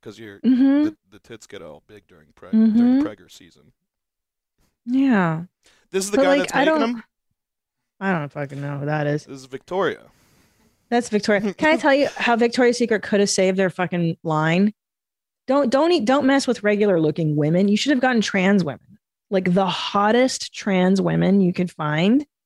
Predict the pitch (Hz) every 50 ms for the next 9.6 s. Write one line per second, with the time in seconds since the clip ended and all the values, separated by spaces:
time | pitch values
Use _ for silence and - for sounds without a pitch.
0 | _ _ _ _ _ _ _ - 196 202 202 196 196 190 196 185 185 175 180 180
1 | 175 - - 170 170 160 151 147 - - - 160 156 151 143 - - - 151 -
2 | - 175 - - 190 175 160 165 151 151 151 156 156 147 - - 147 139 135 -
3 | _ _ 170 185 185 202 - - 156 151 151 143 143 143 139 143 160 - - 214
4 | 240 285 302 294 226 226 220 214 202 185 175 170 160 151 170 165 160 151 - 139
5 | 127 117 - - - - 147 143 147 180 226 - - - 208 - 254 285 302 311
6 | 285 302 302 285 294 - - 302 339 330 330 359 359 330 240 185 - - - -
7 | - _ _ _ _ _ _ _ _ _ - 214 233 233 247 240 240 220 202 190
8 | 180 - - _ - - 196 196 196 196 196 208 202 196 - _ _ _ - 185
9 | 185 180 180 175 170 175 180 180 170 - -